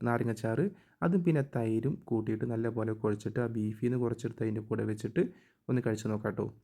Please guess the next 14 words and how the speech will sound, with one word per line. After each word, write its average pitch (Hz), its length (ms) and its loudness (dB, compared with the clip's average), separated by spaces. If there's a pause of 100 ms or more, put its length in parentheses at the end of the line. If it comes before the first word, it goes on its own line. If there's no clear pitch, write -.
(580)
കൂടെ 202 160 8
ആ 180 60 6
ചിക്കൻ്റെ 143 420 0
ഒരു 135 100 2
പീസും 117 400 -2
കൂടെ 123 160 2
വെക്കാം. 110 320 0 (500)
അത്യാവശ്യം 151 360 0
നല്ല 127 300 4
ടേസ്റ്റ് 113 360 2
ഉണ്ട് 120 120 2
കഴിക്കാനായിട്ട്, 113 640 0
ഇത് 110 160 2 (100)
ബീഫും 107 480 0